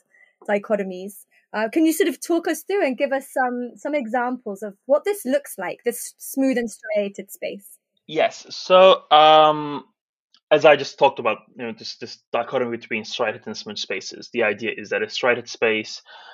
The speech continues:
Speaker 2: is a space that is determined and segmented and hierarchical and all that. And then it sort of works through creating codes to structure a specific way of, uh, organizing space. And then a smooth space, sort of in Deleuze and Guattari's example,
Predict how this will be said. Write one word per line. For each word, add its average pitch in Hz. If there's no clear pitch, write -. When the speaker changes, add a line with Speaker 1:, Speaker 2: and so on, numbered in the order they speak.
Speaker 2:
is -
a 220
space -
that 90
is 180
determined 196
and 180
segmented 151
and 131
hierarchical 135
and 117
all 110
that. 107
And 107
then 104
it -
sort 110
of 120
works 127
through 123
creating 113
codes 104
to 104
structure -
a -
specific -
way 98
of, 98
uh, -
organizing 104
space. -
And 127
then 117
a 127
smooth 190
space, 165
sort 127
of -
in 127
Deleuze 127
and 120
Guattari's 110
example, 110